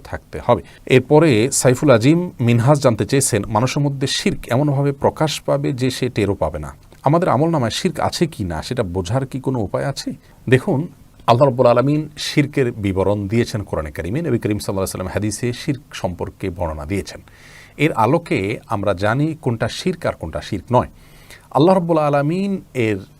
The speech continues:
জায়গায় যদি আপনি কাউকে বসান বা আল্লাহর যে মর্যাদা সেটা যদি কারোর জন্য সাব্যস্ত করেন, তাহলে সেটি শিরক।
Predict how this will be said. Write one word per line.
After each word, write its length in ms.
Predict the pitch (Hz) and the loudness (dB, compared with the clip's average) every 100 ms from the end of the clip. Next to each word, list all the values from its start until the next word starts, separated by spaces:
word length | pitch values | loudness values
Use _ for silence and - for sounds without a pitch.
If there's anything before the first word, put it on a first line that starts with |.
| - | -12
জায়গায় 480 | 95 98 92 92 156 | -2 0 2 4 4
যদি 240 | 160 151 135 | 4 0 0
আপনি 180 | 120 | -2
কাউকে 320 | 113 104 92 90 | -2 -2 -2 -6
বসান 540 | 78 - - 113 80 | -6 -4 0 0 -2
বা 80 | 78 | -6
আল্লাহর 340 | - 110 156 | -4 -2 -4
যে 140 | 143 143 | -4 -2
মর্যাদা 460 | 104 90 113 127 | -2 -2 -2 -4
সেটা 140 | - 110 | -6 -6
যদি 120 | 98 | -4
কারোর 280 | - 92 90 | -2 -2 -2
জন্য 180 | 92 | -6
সাব্যস্ত 560 | 90 - 87 110 131 - | -6 -8 -2 0 0 -4
করেন, 340 | - 87 95 | -4 -4 -4
তাহলে 280 | 165 143 127 | -4 -4 -4
সেটি 220 | 117 123 | -6 -8
শিরক। 340 | - - - | -4 -4 -4